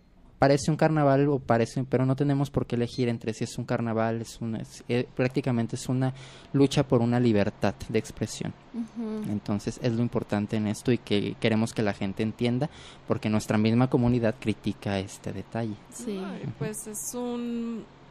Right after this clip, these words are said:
Speaker 3: es un elemento básico de lo que constituye una democracia, la libertad de expresión,
Speaker 1: De expresión,
Speaker 3: y el
Speaker 1: así es.
Speaker 3: llevarlo a cabo es llevar a cabo una democracia.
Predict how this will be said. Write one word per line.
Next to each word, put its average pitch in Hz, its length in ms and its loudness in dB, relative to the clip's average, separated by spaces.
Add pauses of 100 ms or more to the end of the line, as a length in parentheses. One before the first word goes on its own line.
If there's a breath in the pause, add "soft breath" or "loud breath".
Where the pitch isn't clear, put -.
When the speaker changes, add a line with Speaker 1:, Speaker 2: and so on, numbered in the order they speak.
Speaker 3:
es 226 180 -6
un 254 80 -4
elemento 233 460 -4
básico 240 480 -6
de 208 140 -4
lo 190 160 -6
que 190 100 -12
constituye 208 720 -4
una 220 260 -4
democracia, 220 680 -6
la 214 100 -6
libertad 196 540 -8
de 208 160 -6 (100)
expresión, - 720 -6
Speaker 1:
De - 60 -2
expresión, - 280 -6
Speaker 3:
y 233 120 -6
el 208 160 -4
Speaker 1:
así - 100 -8
es. - 160 -10
Speaker 3:
llevarlo 233 340 0
a 262 60 -2
cabo 262 400 -2 (240)
es 233 160 -6
llevar 226 240 -2
a 226 60 -4
cabo 226 500 -6
una 220 240 -6
democracia. - 600 -8